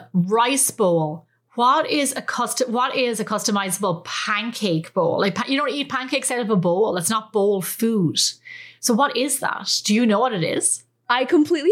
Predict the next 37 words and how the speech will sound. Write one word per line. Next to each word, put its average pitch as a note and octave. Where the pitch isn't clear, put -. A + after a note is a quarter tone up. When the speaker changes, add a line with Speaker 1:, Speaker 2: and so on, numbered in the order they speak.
Speaker 2:
agree. G3+
And F#3
it's G3+
so B3+
funny. A#3+
When F#3
I F#3
told A3
the G3
team G#3
this F#3+
yesterday, E3+
Brian F3+
specifically F#3+
was E3
like, F3
"Is A3
it G3+
a G#3+
pancake G3
that's -
shaped G3+
like E3+
a F3+
bowl? G#3
Like, -
this G#3
is -
the F#3+
only G#3
way F#3
it F3+
can G3
be F#3
creative F#3
enough. D#3
Like, D#3+